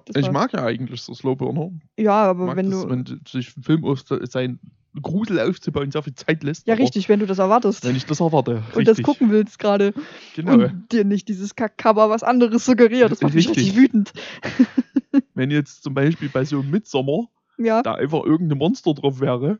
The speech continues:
Speaker 2: dann würde ich mich auf einen Monsterfilm einstellen.
Speaker 1: Richtig, und
Speaker 2: Aber
Speaker 1: dann kommt da kein Monster.
Speaker 2: da, da ist aber, also da ist wirklich keins.
Speaker 1: Nee, also ist gar kein, das wär witzig gewesen, wenn da wirklich überhaupt
Speaker 2: Ist einfach
Speaker 1: keins
Speaker 2: gar nicht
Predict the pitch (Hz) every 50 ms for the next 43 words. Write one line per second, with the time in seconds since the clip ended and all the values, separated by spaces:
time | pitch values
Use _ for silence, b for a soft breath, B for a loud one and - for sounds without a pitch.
0 | _ _ _ 127 131 127 113 143 147 165 160 165 165 165 175 165 160 180 165 175
1 | 190 247 233 - - 170 143 143 131 127 117 120 123 131 - - - - 113 117
2 | 117 220 202 185 196 - 196 - - - 480 - 440 - - - 196 180 175 175
3 | 175 180 - - 185 190 - 104 - - 131 127 139 - 165 143 135 147 147 139
4 | - - - - - - - _ - - - 120 123 - 131 127 135 139 151 190
5 | - - - - - 120 120 120 135 131 - - 220 220 226 269 294 254 208 196
6 | 196 - - 220 202 180 196 - - 202 220 254 - 311 349 - 208 208 - -
7 | 214 220 240 226 - 285 226 - 208 190 196 214 202 202 196 196 196 185 185 214
8 | 202 220 185 196 185 196 233 247 - - 220 190 190 - - - 135 135